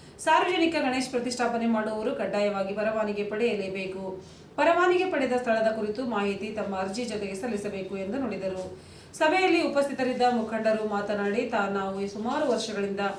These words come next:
ಹಿಂದೂ ಮುಸ್ಲಿಂ ಪರಸ್ಪರ ಪ್ರೀತಿ ಸೌಹಾರ್ದತೆಯಿಂದ ಎಲ್ಲ ಹಬ್ಬಗಳನ್ನು ಆಚರಿಸಿಕೊಂಡು ಬಂದಿರುವೆವು, ಮುಂದೆ ಸಹ ಅದೇ ಪರಂಪರೆ ಮುಂದುವರಿಸಿಕೊಂಡು ಹೋಗುವುದಾಗಿ ಎಂದು ಹೇಳಿದರು. ಸೌಹಾರ್ದದ ಸಭೆಯಲ್ಲಿ ಹಿರಿಯ ಪತ್ರಕರ್ತರಾದ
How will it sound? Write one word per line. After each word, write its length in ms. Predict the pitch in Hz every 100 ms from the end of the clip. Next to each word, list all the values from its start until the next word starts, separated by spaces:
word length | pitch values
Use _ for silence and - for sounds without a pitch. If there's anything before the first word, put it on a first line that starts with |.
| - - - - -
ಹಿಂದೂ 320 | 294 294 320
ಮುಸ್ಲಿಂ 380 | 254 - 226 220
ಪರಸ್ಪರ 400 | 202 - 220 208
ಪ್ರೀತಿ 300 | 208 208 202
ಸೌಹಾರ್ದತೆಯಿಂದ 680 | 202 190 196 185 185 208 240
ಎಲ್ಲ 260 | 202 214 262
ಹಬ್ಬಗಳನ್ನು 560 | 262 208 202 202 196
ಆಚರಿಸಿಕೊಂಡು 640 | 208 240 220 - - 196 196
ಬಂದಿರುವೆವು, 840 | 202 214 202 196 196 190 185 - - - - - - - -
ಮುಂದೆ 300 | 269 339 403
ಸಹ 340 | - 320 330 294
ಅದೇ 180 | 269
ಪರಂಪರೆ 400 | 294 262 247 247
ಮುಂದುವರಿಸಿಕೊಂಡು 640 | 247 240 233 233 - 233 226
ಹೋಗುವುದಾಗಿ 600 | 226 226 226 226 220 220
ಎಂದು 220 | 220 226
ಹೇಳಿದರು. 640 | 285 214 208 202 202 202 - - - -
ಸೌಹಾರ್ದದ 800 | 320 330 339 359 349 285 247 233 - - - - - - - - - -
ಸಭೆಯಲ್ಲಿ 460 | - 226 240 233 262
ಹಿರಿಯ 280 | 254 240 262
ಪತ್ರಕರ್ತರಾದ 720 | 226 220 226 226 220 214 220